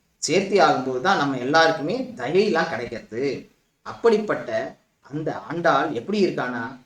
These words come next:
சாட்சாத் சமாம். எப்போ? அது ஒரு ரெட்டுரம்-, இரட்டை ப-, பதம் மாதிரி இருக்கு. எப்படின்னா, ஒரு பூமி,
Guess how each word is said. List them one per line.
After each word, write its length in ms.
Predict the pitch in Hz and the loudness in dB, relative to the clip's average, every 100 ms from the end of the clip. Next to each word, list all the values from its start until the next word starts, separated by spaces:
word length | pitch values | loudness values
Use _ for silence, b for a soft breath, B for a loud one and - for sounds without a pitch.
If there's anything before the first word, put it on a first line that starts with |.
| _ | _
சாட்சாத் 840 | - - - 147 175 - 170 156 180 - 147 | -8 -4 -2 -4 -6 -2 2 2 0 -4 -4
சமாம். 500 | 135 135 160 147 113 - _ _ _ | 0 2 2 0 -4 -12 _ _ _
எப்போ? 580 | - - 214 143 - - _ _ | -14 0 2 2 -4 -12 _ _
அது 200 | 117 135 | -8 -4
ஒரு 240 | 131 123 | -2 -2
ரெட்டுரம்-, 640 | 120 180 247 220 170 143 | -2 4 6 6 4 2
இரட்டை 360 | 139 135 214 233 | 2 2 2 4
ப-, 260 | - 165 - | 4 2 2
பதம் 240 | 156 180 | 2 4
மாதிரி 260 | 175 180 151 | 6 4 4
இருக்கு. 300 | - - 135 | 0 -6 -6
எப்படின்னா, 340 | 190 180 143 117 151 - _ _ | -2 0 -2 -4 -8 -16 _ _
ஒரு 220 | 180 214 | 2 4
பூமி, 460 | 190 226 226 208 208 | 6 6 6 4 0